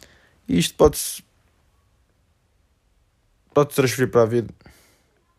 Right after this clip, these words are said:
Não importa se é muito bem tratado, se aquilo é dás de esquerda, sais de direita. O importante é ser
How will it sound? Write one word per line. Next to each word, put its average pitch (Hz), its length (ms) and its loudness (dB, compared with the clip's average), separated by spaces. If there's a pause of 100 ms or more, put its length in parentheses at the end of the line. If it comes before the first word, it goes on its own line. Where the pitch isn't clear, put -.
(640)
Não - 100 -4
importa 127 480 0
se 117 140 -4
é - 20 2
muito 120 240 -2
bem 113 160 -2
tratado, 107 640 0
se - 160 -14
aquilo 104 320 -6
é 95 800 -4 (720)
dás 117 220 0
de - 140 -12
esquerda, 113 420 -2
sais 107 300 -2
de 104 40 -12
direita. 107 420 -8 (1040)
O - 60 -6
importante 139 420 0
é 139 40 4
ser 117 520 -4